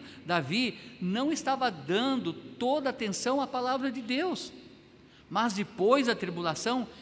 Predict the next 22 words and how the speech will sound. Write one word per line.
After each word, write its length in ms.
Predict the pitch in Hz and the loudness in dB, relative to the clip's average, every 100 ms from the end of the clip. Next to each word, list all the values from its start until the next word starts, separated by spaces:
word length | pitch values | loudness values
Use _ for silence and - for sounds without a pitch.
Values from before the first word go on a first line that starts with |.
| - - | -10 -6
ele 180 | 190 | -4
então 260 | 190 - 185 | -4 -4 -6
começou 480 | 180 180 175 - 180 | -4 -6 -4 -4 -6
a 80 | 170 | -6
produzir 640 | 175 180 170 160 156 180 | -6 -6 -6 -4 -4 -4
fruto. 560 | - - 160 190 - - - - - - - - - - - - - - - | -6 -4 -2 -2 -6 -16 -18 -20 -20 -20 -20 -20 -20 -20 -20 -20 -20 -20 -12
Olha 320 | 151 226 269 220 | -4 -2 -2 -2
só 320 | - 202 214 | 0 0 0
o 80 | 170 | -2
Salmo 380 | - 190 185 | -2 -2 -2
cinquenta 520 | 165 185 170 180 175 165 | -4 -6 -4 -4 -4 -6
e 120 | 139 | -4
um, 160 | 180 | -4
não 160 | 175 135 | -4 -2
é? 220 | 175 294 - - - - - | 0 -2 -6 -18 -20 -20 -16
Que 100 | - | -6
ele 420 | 180 196 196 196 175 | -2 -2 -2 -4 -4
derrama 720 | 160 175 135 143 208 254 208 | -2 -4 -4 -2 -2 -2 -2
a 20 | |
sua 240 | - 185 | -4 -2
alma, 500 | 165 160 190 185 143 - - - | 0 2 2 0 -4 -6 -16 -8
ele 540 | 180 208 214 202 - | -2 0 0 -4 -8